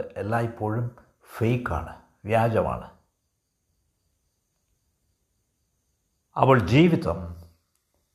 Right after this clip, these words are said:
ഈ പ്രപഞ്ചം, അസ്തിത്വം ഒരിക്കലും സ്വയം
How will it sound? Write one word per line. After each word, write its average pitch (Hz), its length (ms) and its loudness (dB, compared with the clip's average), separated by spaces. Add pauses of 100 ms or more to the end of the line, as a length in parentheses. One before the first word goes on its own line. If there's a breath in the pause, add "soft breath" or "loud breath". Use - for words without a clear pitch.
(220)
ഈ 107 80 -6
പ്രപഞ്ചം, 107 600 -2 (1000)
അസ്തിത്വം - 600 -4 (800)
ഒരിക്കലും 117 400 0
സ്വയം 117 380 0